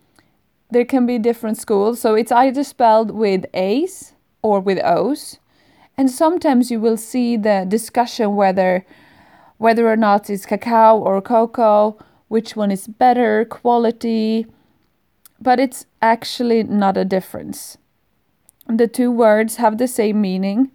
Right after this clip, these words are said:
but are used in different places and has a slightly different linguistic story. It's the spelling and the pronunciation comes from people actually having different languages in the background.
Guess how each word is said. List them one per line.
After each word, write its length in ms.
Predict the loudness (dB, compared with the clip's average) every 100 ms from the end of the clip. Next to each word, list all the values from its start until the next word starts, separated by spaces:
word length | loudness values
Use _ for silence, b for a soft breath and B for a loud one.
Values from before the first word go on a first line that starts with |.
| _ -4
but 220 | -4 -2
are 160 | -2
used 440 | 0 0 -2 -4 -6
in 220 | -6 -2
different 540 | -2 -4 -4 -4 -4 -12 _ _
places 760 | -2 -2 -2 -4 -4 -4 -10 b b b b
and 480 | -4 -2 0 -2 -4 -8 b b b b
has 220 | -4 -4
a 60 |
slightly 420 | -6 -2 -2 0 -2
different 600 | -2 -2 -2 -2 -2 -4
linguistic 760 | -4 -2 -4 -4 -4 -2 -4 -8
story. 640 | -8 0 2 2 0 -4 -6
It's 640 | -4 -4 -6 -12 -20 -20 b b b b -10
the 80 |
spelling 460 | -8 0 2 2 2
and 100 | 0
the 60 | -2
pronunciation 840 | -2 -2 -2 -4 -4 -4 -6 -8
comes 320 | -4 -4 -4
from 400 | -4 -4 -4 -8 -8
people 300 | -8 -4 0
actually 360 | -2 -2 -8
having 500 | -4 -2 -2 -6 -6
different 600 | -4 -4 -4 -10 -8 -10 -4
languages 600 | -2 -2 -4 -8 -8 -6
in 80 |
the 80 | -2
background. 580 | 0 0 -2 -8 -8 -10